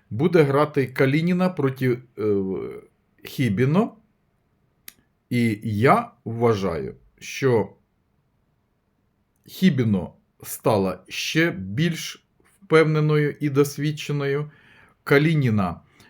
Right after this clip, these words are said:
е, захоче, звісно,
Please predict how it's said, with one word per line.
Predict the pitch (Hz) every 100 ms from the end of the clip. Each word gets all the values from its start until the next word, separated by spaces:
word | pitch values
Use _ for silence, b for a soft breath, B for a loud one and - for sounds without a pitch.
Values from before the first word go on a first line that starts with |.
| b _
е, | 98 98 92 92
захоче, | 101 151 147 156 135 - - 123 95 - _ _ _ _ _ _ _ - _ _ _ _ _ _ _ _ _ _ _ _ _ _ -
звісно, | 104 139 131 - 104 85 -